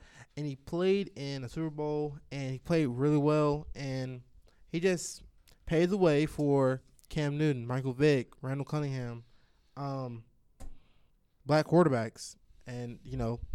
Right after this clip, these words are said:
our M V P right now, uh, Super Bowl and, and regular season M V P are both black. So,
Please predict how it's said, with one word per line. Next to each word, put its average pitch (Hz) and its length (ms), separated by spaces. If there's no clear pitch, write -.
our 143 140
M 160 140
V 165 100
P 196 180
right - 220
now, 123 280
uh, 131 300
Super 175 220
Bowl 180 340
and, 190 420
and 190 180
regular 160 180
season 135 220
M 123 80
V 120 100
P 120 280
are 131 60
both 135 140
black. 151 360
So, 127 340